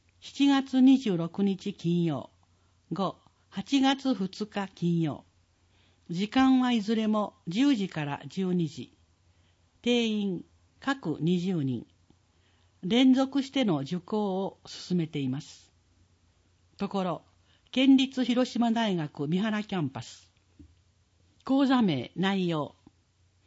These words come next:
ちょっと気になる子の理解と支援。一、発達障害の理解と支援。医師の立場から。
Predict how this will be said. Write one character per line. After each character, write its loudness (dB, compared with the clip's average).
ち -2
ょ 2
っ -2
と -4
気 0
に 4
な 2
る -4
子 -4
の -2
理 -2
解 -2
と -6
支 -2
援。 -2
一、 -6
発 -6
達 0
障 0
害 -2
の -2
理 -2
解 -4
と -8
支 -6
援。 -6
医 -4
師 -4
の -2
立 -10
場 -6
か -12
ら。 -16